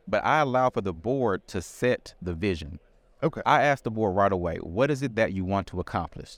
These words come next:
Speaker 1: And anything that they gave me that was generic, "Let's lower the plane down some. Let's talk about specifically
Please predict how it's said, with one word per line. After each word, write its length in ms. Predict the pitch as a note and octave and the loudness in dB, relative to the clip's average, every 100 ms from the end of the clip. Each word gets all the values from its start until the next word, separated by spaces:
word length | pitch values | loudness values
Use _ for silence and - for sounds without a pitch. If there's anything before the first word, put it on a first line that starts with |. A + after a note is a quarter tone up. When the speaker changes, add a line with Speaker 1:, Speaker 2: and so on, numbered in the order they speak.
| - | -10
Speaker 1:
And 140 | G2+ | -8
anything 460 | A2+ C3+ C#3 C3 A#2 | -2 -2 0 0 2
that 140 | A2 | 2
they 120 | G#2 F#2+ | 2 2
gave 300 | G2+ G#2+ G2+ | 2 2 0
me 100 | G2 | 2
that 180 | G2 F#2+ | 4 2
was 120 | F2+ | 0
generic, 540 | F#2 F2+ A2+ A#2+ - - _ _ | -2 0 0 0 -2 -14 _ _
"Let's 200 | F#2+ A#2+ G#2 | -4 -4 -2
lower 220 | G#2+ G#2 | 0 0
the 120 | F#2 | -2
plane 320 | - A2+ A2 | -2 -2 0
down 240 | F2 D#2 D2 | -2 -4 -8
some. 320 | D2+ D2 A2+ - | -10 -10 -12 -4
Let's 200 | G#2+ - | -2 0
talk 240 | C#3 B2+ | 0 0
about 260 | G2+ F#2 - | 2 0 0
specifically 920 | - G#2 - D#3+ D#3 C3+ F#2 F2+ | -4 -6 0 -2 0 -4 -4 -4